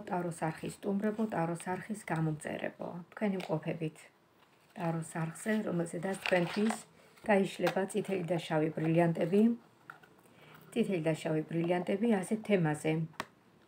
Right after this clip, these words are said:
აა, სიჩუმე მისგან, რომელიც გაგიჟებთ. გაურკვევლობაში ყოფნა,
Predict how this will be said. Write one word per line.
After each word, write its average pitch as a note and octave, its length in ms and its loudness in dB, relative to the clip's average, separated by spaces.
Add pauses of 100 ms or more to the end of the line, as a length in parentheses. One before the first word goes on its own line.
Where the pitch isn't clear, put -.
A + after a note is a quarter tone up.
(840)
აა, F#3 460 2
სიჩუმე C4 540 4
მისგან, G3 600 8 (300)
რომელიც G#3 560 6
გაგიჟებთ. D#3+ 680 -2 (2500)
გაურკვევლობაში A#3 800 10 (140)
ყოფნა, F3 500 6